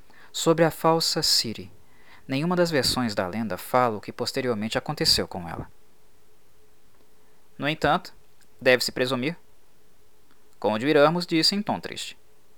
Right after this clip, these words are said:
que o destino da menina não foi tão feliz. Quando o Emir conseguiu a original, e nós sabemos que conseguiu, se desfez da falsa Ciri. Não senti nada trágico em meu sonho,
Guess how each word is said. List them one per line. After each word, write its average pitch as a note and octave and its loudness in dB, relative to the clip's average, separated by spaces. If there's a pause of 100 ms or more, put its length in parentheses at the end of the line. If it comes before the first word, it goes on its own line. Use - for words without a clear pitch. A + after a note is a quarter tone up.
(520)
que - 0
o D#3+ 4
destino G3 2
da F3+ 6
menina D3 -2
não A#2+ 0
foi C#3 0
tão C3+ -4
feliz. F#2+ -2 (1600)
Quando C3 4
o A#2 4
Emir B2 0
conseguiu A2 0
a A2+ 2
original, B2+ 0 (220)
e G#2+ -12
nós G#2 0
sabemos G#2+ 2
que A#2+ -8
conseguiu, C#3+ 0 (480)
se - -6
desfez C#3+ 2
da A2+ 6
falsa A2 2
Ciri. - -2 (1080)
Não C3+ 2
senti A3+ 0
nada A3 2
trágico C3 6
em A2+ -2
meu G2+ -2
sonho, G#2 -4